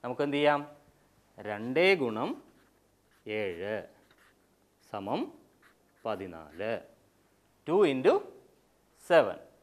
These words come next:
equals fourteen. ദാ വീണ്ടും നോക്കൂ, മൂന്ന് എന്ന സംഖ്യയും ഏഴ് എന്ന സംഖ്യയും കൂടിച്ചേരുന്ന കോളത്തിലെ സംഖ്യ ഏതാ?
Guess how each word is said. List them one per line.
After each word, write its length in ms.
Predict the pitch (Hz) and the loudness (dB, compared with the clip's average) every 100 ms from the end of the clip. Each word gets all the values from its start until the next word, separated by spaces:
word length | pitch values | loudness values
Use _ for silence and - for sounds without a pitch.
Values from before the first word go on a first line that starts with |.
| _ 135 | _ -6
equals 360 | 131 202 392 - - - _ _ _ _ _ _ _ - | 6 8 8 2 -12 -20 _ _ _ _ _ _ _ 8
fourteen. 360 | 269 - 110 - - _ _ _ _ _ _ _ _ | 10 10 4 -6 -20 _ _ _ _ _ _ _ _
ദാ 60 | 247 254 | 4 6
വീണ്ടും 200 | 247 240 | 8 10
നോക്കൂ, 240 | 233 220 220 - - _ _ _ _ _ _ _ _ 202 | 10 10 6 4 -20 _ _ _ _ _ _ _ _ 2
മൂന്ന് 300 | 233 277 311 294 | 6 10 12 12
എന്ന 140 | 262 262 | 10 6
സംഖ്യയും 400 | 226 214 214 214 208 - - 196 | 6 6 4 2 -2 -12 2 8
ഏഴ് 220 | 233 254 262 | 10 12 12
എന്ന 120 | 233 220 | 10 4
സംഖ്യയും 360 | 202 190 185 190 175 | 2 4 2 2 2
കൂടിച്ചേരുന്ന 600 | 175 175 175 151 147 247 - - _ _ _ _ 247 | 0 2 4 4 4 2 2 -6 _ _ _ _ 8
കോളത്തിലെ 460 | 240 196 143 131 143 | 10 10 8 0 0
സംഖ്യ 300 | 110 92 - - _ _ _ | -4 -6 -12 -16 _ _ _
ഏതാ? 260 | 160 156 160 | 4 8 8